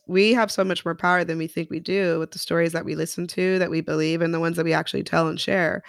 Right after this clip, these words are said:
I think about the fact that parents tell their kids stories, all types of stories, and kids adopt those as truth or not.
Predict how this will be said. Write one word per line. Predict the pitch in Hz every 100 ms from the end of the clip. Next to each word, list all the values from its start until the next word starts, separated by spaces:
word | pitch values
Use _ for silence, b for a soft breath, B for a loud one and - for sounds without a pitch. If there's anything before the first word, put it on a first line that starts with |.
| B B B
I | 208
think | 247
about | 247 214
the | 190
fact | 185 180
that | 180
parents | - 185 196
tell | -
their | 190 190
kids | 185 -
stories, | 180 180 175 175 -
all | 190
types | 220 240 214
of |
stories, | - 160 160 - - B B B _
and | 185 185 185
kids | - 240 285
adopt | 190 220 -
those | 170 165 160 - -
as | 165 165 160 - -
truth | - 226 202
or | 165
not. | 202 190 -